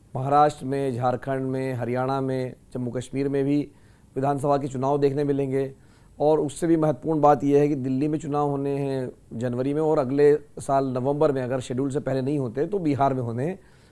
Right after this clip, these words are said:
और बिहार का, जैसे राशिद ने जिक्र किया, वो महत्वपूर्ण इसलिए है क्योंकि नीतीश कुमार की पार्टी अभी वहाँ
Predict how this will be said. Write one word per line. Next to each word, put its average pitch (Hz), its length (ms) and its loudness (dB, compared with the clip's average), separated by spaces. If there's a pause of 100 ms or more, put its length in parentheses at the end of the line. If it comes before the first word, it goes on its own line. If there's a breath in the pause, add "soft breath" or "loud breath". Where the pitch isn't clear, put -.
(100)
और 147 120 2
बिहार 143 400 2
का, 165 100 2
जैसे 165 180 2
राशिद 147 280 0
ने 147 100 -4
जिक्र 139 240 -4
किया, 131 180 0
वो 151 120 0
महत्वपूर्ण 143 380 -2
इसलिए 156 300 2
है 170 240 0 (380 soft breath)
क्योंकि 160 300 0
नीतीश 160 360 0
कुमार 151 340 0
की 143 100 -4
पार्टी 135 400 0
अभी 131 120 -2
वहाँ 131 420 -4